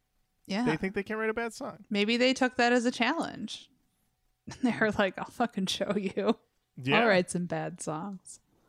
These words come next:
Speaker 2: Uh, there's one other comment I like. It's from Ozone Thief, who said, "I love sarcasm and reverse psychology.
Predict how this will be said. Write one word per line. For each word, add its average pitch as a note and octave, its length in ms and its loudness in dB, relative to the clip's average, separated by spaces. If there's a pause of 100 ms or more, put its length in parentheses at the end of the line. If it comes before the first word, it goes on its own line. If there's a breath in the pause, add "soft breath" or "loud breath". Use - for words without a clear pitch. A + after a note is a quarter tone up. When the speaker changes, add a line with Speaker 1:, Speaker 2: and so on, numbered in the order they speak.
(640 loud breath)
Speaker 2:
Uh, E3 240 4
there's D#3+ 160 2
one G#3 140 2
other G#3 160 0
comment D3 360 2
I C#3 120 2
like. C3+ 360 2
It's - 120 -6
from G3+ 200 -6
Ozone D#3 480 2
Thief, B2 560 -4 (100)
who C3+ 100 -8
said, C3+ 360 -2
"I D3 160 6
love E3 480 2
sarcasm F#3 1120 2
and C#3+ 180 0
reverse C3+ 380 2
psychology. B2 880 0